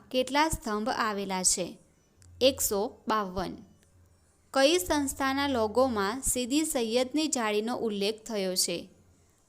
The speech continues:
આઈ આઈ એમ એ. અમદાવાદ શહેરમાં અંદાજે કુલ કેટલા દરવાજા આવેલા છે? એકવીસ. બે હજાર અગિયારની વસ્તી ગણતરી પ્રમાણે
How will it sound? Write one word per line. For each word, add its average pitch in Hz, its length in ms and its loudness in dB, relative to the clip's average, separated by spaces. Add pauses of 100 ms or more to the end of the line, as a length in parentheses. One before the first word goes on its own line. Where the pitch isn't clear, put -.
(160)
આઈ 226 280 0
આઈ 269 180 2
એમ 214 300 -2 (100)
એ. 196 300 -4 (1400)
અમદાવાદ 285 560 2 (120)
શહેરમાં 262 480 0
અંદાજે 233 560 2
કુલ 277 260 -2
કેટલા 233 400 2
દરવાજા 214 500 0
આવેલા 185 480 0
છે? 180 380 2 (640)
એકવીસ. 180 640 0 (3000)
બે 254 200 4
હજાર 262 220 6
અગિયારની 262 580 4
વસ્તી 285 360 4
ગણતરી 247 460 0
પ્રમાણે 220 580 0